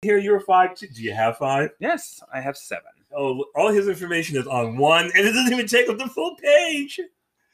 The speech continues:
Speaker 1: Oh, it could be all the off the cuff. This is gonna be good.
Speaker 2: I like to be spontaneous.
Speaker 1: Mm-hmm. Well, the other thing I just wanted to mention in, in, during this as well is that I like the coverage that they did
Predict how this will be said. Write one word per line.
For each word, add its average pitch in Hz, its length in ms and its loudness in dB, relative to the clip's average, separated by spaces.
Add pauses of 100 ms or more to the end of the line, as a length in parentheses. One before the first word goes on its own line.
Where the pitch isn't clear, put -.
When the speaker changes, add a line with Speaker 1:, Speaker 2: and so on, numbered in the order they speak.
(320)
Speaker 1:
Oh, 135 240 -6
it 113 60 -8
could 110 120 -14
be 101 60 -12
all 110 260 0
the 127 60 -8 (140)
off 123 180 -6
the 110 80 -12
cuff. - 400 -8
This 110 160 -20
is - 140 -20
gonna 117 140 -20
be - 120 -20 (100)
good. 508 300 -10
Speaker 2:
I 113 40 -10
like - 120 -12
to 120 80 -16
be 123 100 -10
spontaneous. 160 920 -6 (160)
Speaker 1:
Mm-hmm. 143 840 -4 (680)
Well, 180 220 6
the 208 80 4
other 214 140 2
thing 160 120 0
I 143 60 4
just 127 120 -4
wanted 127 120 0
to 120 80 -2
mention 117 280 -4
in, 117 160 -10
in, 117 160 -12 (100)
during 117 280 -2
this 113 200 -8
as 101 120 -14
well 110 240 0
is 104 100 -12 (180)
that 117 140 -6
I 120 60 -6
like 131 220 -4
the 127 80 -8
coverage 120 400 -6
that 110 120 -8
they 107 120 -10
did 104 280 -6